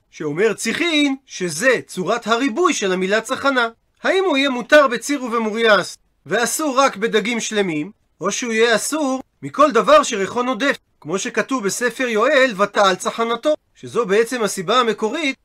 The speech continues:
מדוע דגים קטנים כבושים נקראים צחנה, מפני שהציר היוצא מהן ריחו נודף. ונשארת הגמרא בתיבאי. אכן קושייה שאין לנו תשובה עליה. עד לכאן דף נ"א.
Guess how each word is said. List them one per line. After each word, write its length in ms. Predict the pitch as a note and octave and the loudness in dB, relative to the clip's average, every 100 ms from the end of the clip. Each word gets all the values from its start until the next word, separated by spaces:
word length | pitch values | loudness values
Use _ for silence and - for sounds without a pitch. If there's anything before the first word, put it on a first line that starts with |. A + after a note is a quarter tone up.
| _ | _
מדוע 340 | E3 F#3 D4 B3+ | -6 0 2 4
דגים 360 | A3 G#3 C#4+ | 2 2 0
קטנים 480 | C4+ - A#3+ C4 C4 | -2 -2 0 2 0
כבושים 480 | - G3+ G#3+ C#4 B3 | -2 -8 -4 -2 -2
נקראים 420 | A3 A3+ A3+ A#3+ | -4 -2 -2 -4
צחנה, 500 | - G#3+ G3 G3 D3+ E3+ _ | -4 -2 0 0 -2 -6 _
מפני 320 | B2+ E3 A3 A3 | -18 -4 -2 -2
שהציר 440 | D3+ C3 - A#3 | -6 -10 -6 0
היוצא 340 | A3+ C4+ - F#4+ | 0 0 -2 -2
מהן 340 | F4 C4+ C4 | 2 2 2
ריחו 300 | B3+ A#3 C#4+ | 0 0 2
נודף. 440 | D4+ D4 C4+ B3+ - _ | 2 0 0 -2 -8 _
ונשארת 500 | A#2 A#2+ - A3+ G3 | -18 -8 0 0 2
הגמרא 340 | G#3 G#3+ C#4+ F#4 D#4 D#4 A#3 | 0 2 2 6 6 6 4
בתיבאי. 800 | D#4+ D#4 - F#4 A3+ G#3+ G#3+ A3 _ _ | 0 -2 -4 2 6 6 4 -4 _ _
אכן 280 | - - A3 | -8 -4 -4
קושייה 640 | - G3 C4+ E4+ E4 C#4 C4+ | -4 -2 2 4 6 6 4
שאין 400 | - D#4 C4+ G#3 | 2 2 2 2
לנו 220 | F3 F3 | 0 -2
תשובה 420 | - C4+ G3+ D#3+ | -4 -2 0 0
עליה. 220 | C3 A2 - _ _ _ _ | -2 -12 -20 _ _ _ _
עד 160 | C#4+ D4 | 0 2
לכאן 320 | C4 C4+ A#3+ | 2 2 2
דף 240 | A3 A3 A3 | 2 2 0
נ"א. 340 | G#3 E3 | -4 -4